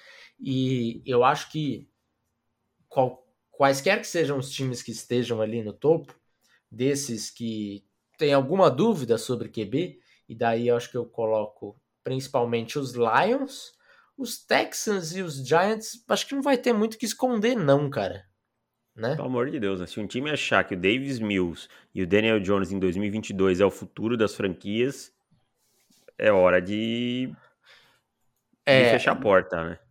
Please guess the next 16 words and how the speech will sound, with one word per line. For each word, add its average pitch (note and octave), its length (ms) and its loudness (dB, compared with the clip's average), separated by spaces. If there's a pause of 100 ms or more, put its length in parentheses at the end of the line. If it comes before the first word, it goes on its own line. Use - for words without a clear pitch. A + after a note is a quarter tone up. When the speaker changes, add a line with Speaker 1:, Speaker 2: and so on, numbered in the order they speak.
(160)
Speaker 1:
E C3+ 140 4
a-, D3 140 2
aí D3+ 220 4
tem, E3+ 380 -4 (140)
tem C#3 180 0
dois G3 280 2
pontos. - 720 2 (840)
Por D3 140 2
incrível F#3+ 480 2
que A#3 100 -10
pareça, A#2+ 460 6
eu B2 60 2
acho C3+ 200 -2
que C#3 260 -10 (160)
os D3+ 200 -6
Giants, B2 1000 0